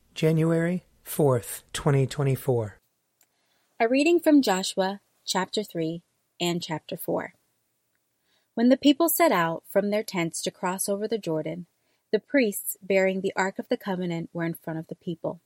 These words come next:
Speaker 2: Now the Jordan overflows all its banks throughout the time of harvest. So when those who bore the ark had come to the Jordan, and the feet of the priests bearing the ark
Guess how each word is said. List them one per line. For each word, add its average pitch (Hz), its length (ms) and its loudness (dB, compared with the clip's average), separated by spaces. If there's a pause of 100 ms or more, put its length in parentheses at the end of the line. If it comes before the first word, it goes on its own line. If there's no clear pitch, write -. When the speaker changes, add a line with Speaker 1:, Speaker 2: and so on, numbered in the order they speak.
(960)
Speaker 2:
Now 214 140 4
the 214 100 2
Jordan 262 380 4
overflows 208 800 0
all 180 160 0
its 208 160 -4
banks 165 320 -4
throughout 160 340 -8
the 175 80 -8
time 170 300 -6
of - 80 -12
harvest. - 600 -10 (640)
So - 160 2
when 214 220 4
those 220 320 4
who 262 80 -2
bore 196 240 2
the 220 140 -4
ark 160 260 -8
had - 160 -12
come 185 240 -6
to 202 140 -6
the 208 100 -4
Jordan, 180 500 -6 (640)
and 185 120 -2
the 175 40 -6
feet 214 320 -4
of - 80 -10
the - 80 0
priests 202 600 -4
bearing 180 240 -4
the 175 140 -8
ark 165 240 -4